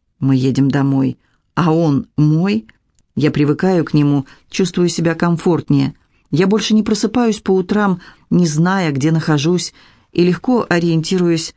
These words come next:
в темноте. Прохождение через больничный пост охраны за колючей проволокой и сторожевыми вышками вызывает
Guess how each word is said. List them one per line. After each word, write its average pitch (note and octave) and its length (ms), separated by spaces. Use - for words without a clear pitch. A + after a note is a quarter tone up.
в - 100
темноте. D3+ 640
Прохождение D#3+ 800
через D3 240
больничный D3+ 560
пост D3 280
охраны E3 600
за D#3 160
колючей G3 380
проволокой E3 720
и - 120
сторожевыми D#3 640
вышками D#3+ 580
вызывает F#3+ 720